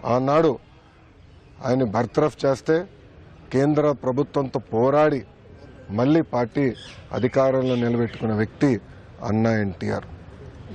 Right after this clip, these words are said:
ఒక వ్యక్తితో ప్రారంభమైన తెలుగుదేశం పార్టీ ఈరోజు కోటి మందితో సభ్యత్వాలు తీసుకొని నిజంగానే చాలా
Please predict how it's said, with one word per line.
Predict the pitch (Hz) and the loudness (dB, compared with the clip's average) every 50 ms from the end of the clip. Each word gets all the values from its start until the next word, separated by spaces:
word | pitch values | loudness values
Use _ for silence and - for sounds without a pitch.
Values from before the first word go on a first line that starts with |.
| - - - - 110 107 123 | -18 -16 -12 -4 0 0 0
ఒక | 123 - 151 | 2 2 0
వ్యక్తితో | 143 147 143 - 165 147 131 139 | 0 0 -4 -2 -6 -2 -2 -2
ప్రారంభమైన | - - 135 131 131 135 135 139 135 131 131 131 131 135 127 117 - - - - - - - - - - - - - - | 0 0 0 0 2 0 0 0 0 2 2 2 2 0 0 -2 -4 -10 -20 -20 -20 -20 -20 -20 -20 -20 -20 -20 -16 -4
తెలుగుదేశం | - 113 120 127 131 120 127 131 123 - 147 131 117 - | -2 0 2 2 2 2 2 0 0 0 -2 -4 -2 -2
పార్టీ | 120 120 101 - - 113 101 - - - - - - - - - - 104 107 | -2 -2 -2 -2 -6 -6 -6 -6 -10 -18 -20 -20 -20 -20 -18 -12 -4 0 0
ఈరోజు | 113 117 120 123 120 127 131 107 - - - - - - - - - - | 2 4 4 2 2 2 0 0 -2 -6 -12 -20 -20 -20 -20 -20 -16 -2
కోటి | - 120 131 123 - 135 127 | 0 0 0 0 0 -2 0
మందితో | 127 127 135 139 139 117 101 - - - - - - - - - - - - - 117 110 | 0 0 2 2 0 0 -2 -4 -14 -20 -20 -20 -20 -20 -20 -20 -20 -20 -8 -4 -4 -2
సభ్యత్వాలు | - - 104 98 110 127 117 - 127 123 120 113 | 0 -2 -2 0 0 0 0 2 -2 0 0 -2
తీసుకొని | 110 - - 123 117 107 | -4 -4 -4 -2 -2 0
నిజంగానే | 101 110 123 127 113 101 - - - - - - - - - - | 0 0 0 0 0 -2 -6 -14 -20 -20 -20 -20 -20 -20 -6 -2
చాలా | 104 110 123 123 | 0 2 2 2